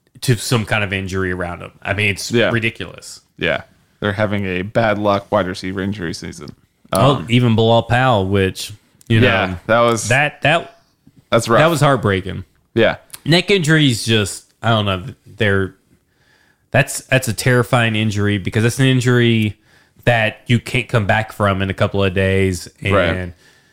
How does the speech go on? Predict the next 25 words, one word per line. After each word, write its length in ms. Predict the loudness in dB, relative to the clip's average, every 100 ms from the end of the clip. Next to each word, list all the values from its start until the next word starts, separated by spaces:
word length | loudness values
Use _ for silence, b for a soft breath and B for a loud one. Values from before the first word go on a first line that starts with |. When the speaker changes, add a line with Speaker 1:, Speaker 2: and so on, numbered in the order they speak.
| b b _ 0
Speaker 1:
that 420 | 2 2 -2 _ -4
it's 260 | -2 0 0
a 80 |
very 340 | 2 2 2 2
career-threatening 1000 | -2 -2 2 2 2 2 0 0 -4 -2
injury. 460 | -2 -2 0 -2
And 100 | -2
he's 300 | 0 0 0 -4
twenty-nine 540 | -2 0 2 2 4
years 280 | 4 2 2
old, 480 | 2 2 2 0 -2
and 500 | -4 -2 0 -2 -6 -12 _ -20 _ _ _
he, 260 | 0 0 2
he's 280 | 0 0 2
a 60 |
young 480 | 0 2 4 4 0
twenty-nine 640 | -2 -2 0 0 0 0
in 180 | -4 -8
terms 320 | -4 -4 -2
of 140 | -4 -4
running 340 | -6 -6 -4
back 340 | -4 -4 -4
years. 140 | 0 2
Speaker 2:
Yeah. 80 | 2
Speaker 1:
So 460 | 0 2 2 2